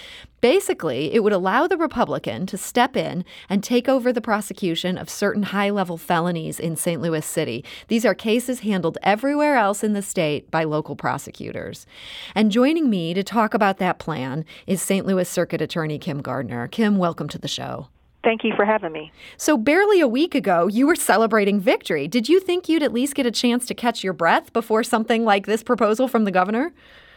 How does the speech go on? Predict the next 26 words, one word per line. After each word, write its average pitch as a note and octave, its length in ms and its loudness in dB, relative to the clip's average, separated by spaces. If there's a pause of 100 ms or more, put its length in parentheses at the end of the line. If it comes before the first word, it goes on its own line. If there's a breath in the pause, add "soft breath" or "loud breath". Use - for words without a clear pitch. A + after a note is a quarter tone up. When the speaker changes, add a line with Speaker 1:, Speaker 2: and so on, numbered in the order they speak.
(440 soft breath)
Speaker 2:
Well, A#3 320 2
I G3+ 100 4
mean, G3 360 2 (400)
it's - 360 4
been F#3+ 100 4
happening F#3 460 6
day E3 160 8
one E3+ 320 2
since D#3 160 2
I've D3 280 8 (100)
taken D#3+ 360 4
office, E3 460 8
and D#3+ 240 0
the D#3+ 120 8
continued E3+ 580 6 (100)
attacks D#3+ 300 6
and D#3+ 100 -4
misinformation E3 640 2
has D#3 140 2
been D#3+ 180 4
led D3+ 240 6
by C#3+ 160 6
the D3 120 2
Attorney D#3 300 2
General, D#3 320 2
Eric D3 220 4